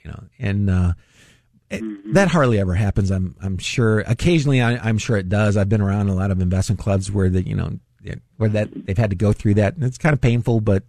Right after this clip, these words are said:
Speaker 1: the, uh, the bottom line is I think the clubs learn so much more quickly when you're doing it together and there's a group it's a social thing. Uh, and the stuff that you guys are learning, you are so much more advanced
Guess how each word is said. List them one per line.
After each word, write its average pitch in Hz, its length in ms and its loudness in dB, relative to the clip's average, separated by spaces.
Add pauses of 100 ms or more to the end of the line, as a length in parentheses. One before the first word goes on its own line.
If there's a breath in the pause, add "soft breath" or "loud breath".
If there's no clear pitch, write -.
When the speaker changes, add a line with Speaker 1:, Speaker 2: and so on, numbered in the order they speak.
Speaker 1:
the, 98 240 0
uh, 90 180 2 (400 soft breath)
the 123 160 0
bottom 147 280 4
line 110 240 2
is 87 320 -2
I 107 100 0
think 147 200 -2
the 107 80 -2
clubs 98 640 -2 (360)
learn 107 520 4
so 113 200 2
much 107 240 0
more 98 220 0
quickly 85 680 -2 (240)
when 101 220 2
you're 95 160 2
doing 110 260 2
it 92 160 -4
together 104 500 0
and 98 160 0
there's 90 180 0
a 82 60 -4
group 110 500 0 (380)
it's - 140 -6
a 90 40 -2
social 135 540 0
thing. 131 520 0 (600)
Uh, 92 220 2 (100)
and 127 300 2
the 107 160 -2
stuff - 280 -2
that - 180 -4
you 156 80 2
guys 127 280 0
are 101 100 2
learning, 95 380 0
you 156 160 0
are 127 120 2
so 156 220 0
much 156 240 0
more 143 200 0
advanced 110 920 -2